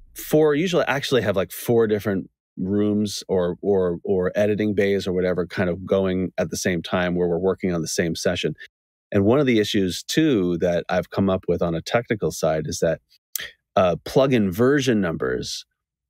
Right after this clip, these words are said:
really have to be the same between editing rigs and mix rigs, because I've had certain plugins, uh,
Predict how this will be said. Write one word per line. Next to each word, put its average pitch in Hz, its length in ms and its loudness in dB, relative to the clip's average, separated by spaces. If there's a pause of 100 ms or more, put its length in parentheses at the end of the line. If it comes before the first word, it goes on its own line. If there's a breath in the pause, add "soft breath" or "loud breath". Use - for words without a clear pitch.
(400)
really 107 440 4
have 95 220 -2
to 87 80 -4
be 82 140 -2
the 73 100 -4
same 65 560 -4
between 87 560 -2 (300)
editing 85 340 0
rigs 80 340 -2
and 80 140 -2
mix 76 260 -4
rigs, - 420 -4 (540 loud breath)
because 95 320 2
I've 95 160 4
had 90 540 2
certain 95 340 0
plugins, 87 760 0 (440 loud breath)
uh, 82 420 2